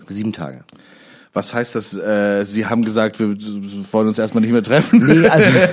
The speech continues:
Speaker 1: Hey, also ich hab jetzt in diesem, äh, sieb-, sieben Tage Usedom haben wir nochmal gezeigt, ich, ich liebe dich nicht.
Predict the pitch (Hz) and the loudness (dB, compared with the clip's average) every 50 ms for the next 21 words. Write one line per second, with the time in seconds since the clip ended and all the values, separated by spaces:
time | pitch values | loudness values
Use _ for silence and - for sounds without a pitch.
0 | - - - - 175 - - - - - - - _ _ _ _ _ - _ _ | 0 -4 -4 -4 -10 -10 -10 -18 -20 -20 -20 -20 _ _ _ _ _ -20 _ _
1 | _ - _ _ _ - - - - - - - - - - 131 143 151 143 143 | _ -20 _ _ _ -10 -8 -8 -8 -10 -8 -6 -6 -4 0 2 2 4 4 4
2 | 147 151 147 151 156 156 165 160 170 170 156 135 131 139 131 143 147 - 135 135 | 4 4 4 4 4 2 2 0 0 -2 -2 -2 -2 -2 -2 -2 -2 2 2 2
3 | 135 120 139 123 139 160 151 123 - - 151 131 110 151 160 147 156 156 143 127 | 2 2 0 0 0 0 -2 -2 -6 -6 -6 -2 0 0 0 2 2 2 2 2
4 | 135 135 147 139 143 151 147 139 143 139 135 135 135 135 135 139 127 123 113 - | 2 2 2 2 4 4 4 4 4 2 2 2 2 4 2 2 2 0 -2 2
5 | - 127 131 120 - - - - - - - 143 135 117 123 165 170 147 135 127 | 2 2 2 2 0 -2 0 -2 -2 -2 0 -2 0 2 4 2 4 4 2 0
6 | 117 113 117 120 131 - - - | 0 0 0 0 0 -2 -4 -10